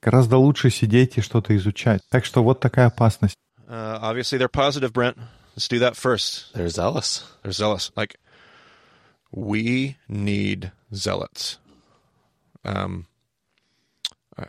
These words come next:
Speaker 2: man, how do I, how do I say this in a way that honors all our listeners? Like, it is great to listen to a podcast. It's great to have discussion groups. It's great to do all of those things.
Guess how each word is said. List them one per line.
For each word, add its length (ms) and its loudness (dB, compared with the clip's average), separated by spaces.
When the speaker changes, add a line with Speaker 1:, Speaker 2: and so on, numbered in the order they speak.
Speaker 2:
man, 260 -8
how 160 -6
do 160 -4
I, 300 -6
how 140 -4
do 80 -4
I 60 -4
say 200 -4
this 200 -4
in 60 -6
a 40 -4
way 120 -4
that 140 -6
honors 320 -6
all 120 -2
our 100 -2
listeners? 500 -8
Like, 140 -6
it 80 -2
is 100 -4
great 600 -2
to 100 -10
listen 340 -4
to 140 -4
a 60 -6
podcast. 680 -10
It's 180 -10
great 440 -4
to 640 -2
have 220 -6
discussion 560 -4
groups. 580 -8
It's 240 -4
great 520 -4
to 120 -8
do 420 -2
all 320 -2
of 60 -6
those 280 -6
things. 760 -10